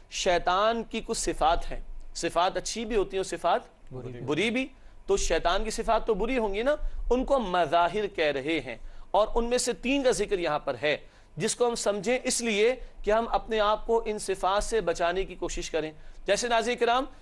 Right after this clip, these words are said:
Speaker 1: سورۃ البقرہ کے دوسرے رکوع میں منافقین کی صفات کا ذکر تھا، کاہے کے لیے کہ ہم ان بری صفات سے بچیں جو منافقین کی تھیں۔ اب شیطنت کے مظاہر کے ذیل میں شیطان کی کچھ صفات کا ذکر آ رہا ہے جن سے ہمیں بچنے کی کوشش کرنی ہے،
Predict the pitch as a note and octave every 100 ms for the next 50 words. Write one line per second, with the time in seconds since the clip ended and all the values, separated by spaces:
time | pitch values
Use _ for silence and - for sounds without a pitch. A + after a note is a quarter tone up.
0 | - - G#3+ A3+ A#3 G3+ - A#3 G#3+ E3
1 | F#3 G3+ A3+ G3 G3 G#3+ G3 F3 F3 E3
2 | - F#3+ G3 G3+ F#3 F#3 F#3+ F#3+ D#3+ F3+
3 | F3+ G3+ G3 F#3+ A3 A3 G#3+ G#3 C4 -
4 | - - G#3+ B3 - A#3+ G3+ G#3 B3 A3
5 | G#3 G3 G#3 - D#3+ F#3 F3+ C4+ D4 -
6 | - D3+ A#3 G3 F3 E3+ E3 F3+ E3 E3+
7 | D#3+ D3+ - - - B3 - G#3+ G#3 G#3
8 | G3+ C4 D4 - - - C4 C4 A3+ G#3
9 | A#3 A3+ G#3 F#3+ F3+ F#3+ B3 - - -
10 | - G3 F#3+ G#3 A#3 A#3 A3+ G#3+ - F#3+
11 | G3 G3+ G3 C4 C4 A#3 A#3+ G#3+ F#3+ F3+
12 | E3 D#3 F#3 A#3 - - C#3 G3+ B3 A#3+
13 | A#3 A#3 F#3 F#3 F#3+ F#3 G3 F3+ D#3 E3+
14 | - D#3+ D3+ F#3+ G3